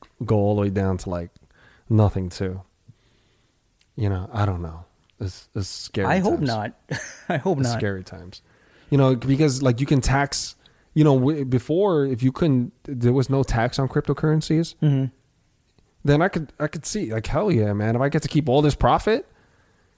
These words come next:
Speaker 1: you know what I mean? Like, I don't have to, like, take a, a thirty, whatever, like, if your tax rate is, whatever, thirty percent, thirty-five, thirty-eight, whatever it is, right? You don't have to take that cut.
Speaker 2: Wait a minute.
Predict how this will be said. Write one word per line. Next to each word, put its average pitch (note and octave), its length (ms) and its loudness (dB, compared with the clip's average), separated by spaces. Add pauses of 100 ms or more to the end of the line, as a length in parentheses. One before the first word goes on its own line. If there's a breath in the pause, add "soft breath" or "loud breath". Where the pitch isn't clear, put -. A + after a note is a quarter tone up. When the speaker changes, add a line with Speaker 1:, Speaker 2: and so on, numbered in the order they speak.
(280 soft breath)
Speaker 1:
you C#3 100 4
know D3+ 80 6
what E3+ 120 4
I E3+ 40 2
mean? F3+ 200 2
Like, B2 160 2
I B2 80 2
don't D3 120 4
have D3 140 0
to, A#2 340 0 (100)
like, A2 240 -4
take C3+ 220 -2
a, G#2 100 -4 (640 soft breath)
a A2 60 -6
thirty, C3 640 2
whatever, B2 460 -2
like, A2 260 -2
if A2 80 -4
your A2+ 120 0
tax A#2+ 300 -2
rate B2 200 -2
is, G#2+ 260 -6
whatever, G2 460 -2 (200)
thirty A2 360 0
percent, A2 440 -6
thirty-five, G#2 540 -4 (220)
thirty-eight, G#2 420 -4
whatever A2 380 -2
it A#2 80 0
is, B2 240 -2 (500 soft breath)
right? A#2 320 0
You A2+ 120 0
don't B2+ 160 2
have B2+ 120 -2
to A#2+ 80 -10
take A#2 340 -2 (1500)
that A2+ 320 0
cut. C3 440 0 (160)
Speaker 2:
Wait D#3 140 4
a D3+ 40 2
minute. A#2+ 240 0